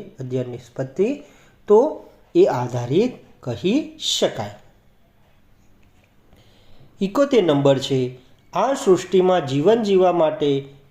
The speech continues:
કોઈ પણ જીવની બીજી વસ્તુ, પદાર્થ કે બીજા જીવ સાથે અનુબંધ સાધવો જરૂરી બને છે. આ સૃષ્ટિમાં જીવન જીવવા માટે તો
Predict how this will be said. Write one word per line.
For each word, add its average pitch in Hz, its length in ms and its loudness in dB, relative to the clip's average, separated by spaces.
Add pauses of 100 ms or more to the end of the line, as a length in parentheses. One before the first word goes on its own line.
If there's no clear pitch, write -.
(160)
કોઈ 175 200 6
પણ 247 360 -2
જીવની 165 440 2
બીજી 143 380 -2
વસ્તુ, 170 640 0 (200)
પદાર્થ 175 580 -2
કે 160 100 -4
બીજા 143 300 0
જીવ 180 280 0
સાથે 165 440 -4 (160)
અનુબંધ 170 600 0
સાધવો 127 420 -4
જરૂરી 117 440 -6
બને 131 500 -6 (320)
છે. - 280 -14 (500)
આ 208 160 0
સૃષ્ટિમાં 190 680 0
જીવન 190 320 2
જીવવા 143 300 2
માટે 127 540 -6 (340)
તો 214 380 4